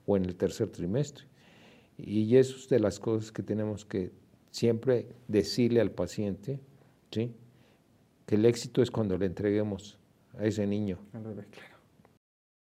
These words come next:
Speaker 2: Ok, ok. A, a, a ver si entendí, porque creo que yo al principio no había entendido muy bien esto de los procedimientos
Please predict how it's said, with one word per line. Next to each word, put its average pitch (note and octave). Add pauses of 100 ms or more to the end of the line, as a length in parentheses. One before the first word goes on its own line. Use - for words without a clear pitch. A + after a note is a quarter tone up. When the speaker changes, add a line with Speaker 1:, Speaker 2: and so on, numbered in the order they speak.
(160)
Speaker 2:
Ok, C#3
ok. C3 (560)
A, D3+
a, - (120)
a D#3+
ver F#3
si A#3+
entendí, C#3+
porque C3+
creo F3
que -
yo G3
al F#3
principio F3
no D#3+
había D3
entendido C#3+
muy C#3
bien C3
esto D3
de C3+
los C3+
procedimientos C#3